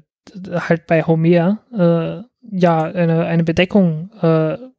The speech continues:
beobachtet hat mit zwölf Teleskopen. Und, äh, da hat man dann um einen Asteroiden, also, äh,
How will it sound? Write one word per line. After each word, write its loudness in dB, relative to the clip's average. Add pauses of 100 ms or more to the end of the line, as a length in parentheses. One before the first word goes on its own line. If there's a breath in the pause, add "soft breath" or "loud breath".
beobachtet -2
hat -2 (580 loud breath)
mit 0
zwölf 2
Teleskopen. -2 (240)
Und, 2
äh, 4
da 0
hat -16
man 0
dann 0
um 0
einen 0
Asteroiden, -2 (120)
also, 2
äh, -12